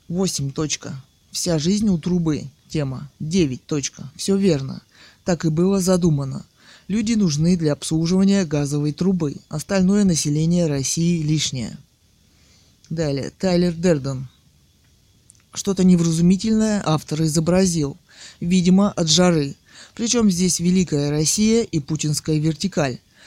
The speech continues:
У страны есть шанс стать великой только при условии, что вся эта шушера, грабящая страну последние двадцать лет,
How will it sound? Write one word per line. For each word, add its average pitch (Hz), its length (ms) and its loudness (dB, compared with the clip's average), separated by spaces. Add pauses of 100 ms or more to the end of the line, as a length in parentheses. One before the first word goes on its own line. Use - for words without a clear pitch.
(140)
У 233 100 -8
страны 208 340 4
есть 180 340 2
шанс 175 440 -2
стать - 340 -4
великой 185 440 0
только 147 320 -2
при 143 160 -6
условии, 180 600 0
что 165 200 -4
вся 147 200 -2
эта 143 220 -4
шушера, 196 600 0
грабящая 147 600 -2
страну 151 420 0
последние 143 560 -4
двадцать 143 440 -6
лет, 196 220 -2